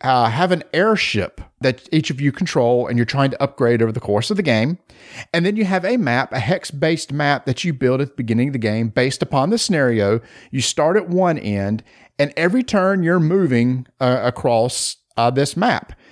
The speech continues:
And there's these different cloud cities all on the map, and you always must end your turn inside of a cloud city. But in between the areas as you move, you can collect additional resources and stuff like that. So the whole goal here is, guess what? You're trying to get the most victory points. So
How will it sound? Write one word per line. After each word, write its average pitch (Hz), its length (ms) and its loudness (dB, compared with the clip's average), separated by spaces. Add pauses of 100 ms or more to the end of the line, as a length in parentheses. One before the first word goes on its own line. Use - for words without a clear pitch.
(160)
And 139 140 2
there's 135 200 0
these 127 180 0
different 143 380 -4
cloud 202 420 0
cities 98 640 -4
all 123 240 0
on 151 180 0
the 185 60 -4
map, 123 300 -2
and 123 100 0
you 120 60 -2
always 165 360 0
must 151 300 -4
end 127 220 0
your 147 100 0
turn 117 320 0
inside 104 320 -2
of 117 100 -4
a 160 40 -4
cloud 196 340 2
city. 76 380 -8 (320)
But - 140 0
in 269 160 0
between 226 280 0
the 170 100 -2
areas 160 280 0
as 151 160 -2
you 160 80 0
move, 117 340 0
you 120 60 -2
can 110 120 -8
collect 113 280 -4
additional 104 360 -4
resources 104 680 -2
and 95 100 -6
stuff 101 300 -2
like 95 200 -2
that. 98 220 -2
So - 160 -6 (360)
the - 100 -2
whole 311 220 0
goal 131 320 2
here 104 280 2
is, 104 160 0
guess - 280 -2
what? 92 180 -6
You're 113 80 -10
trying 180 280 0
to 143 40 -2
get 123 200 -2
the 107 60 4
most 101 280 2
victory 92 260 -8
points. 69 340 -10
So 151 220 0